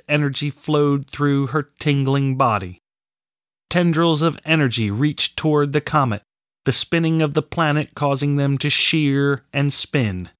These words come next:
A massive vortex of energy and swirling colors formed in the air above her.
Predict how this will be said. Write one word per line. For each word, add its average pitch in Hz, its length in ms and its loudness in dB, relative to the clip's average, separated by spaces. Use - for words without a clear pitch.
A 151 80 -2
massive 156 480 0
vortex 156 640 -2
of 160 200 -2
energy 147 640 0
and 131 180 0
swirling 147 580 0
colors 104 560 0
formed 135 680 2
in 139 220 0
the 143 160 -2
air 117 360 0
above 107 300 0
her. 92 260 -8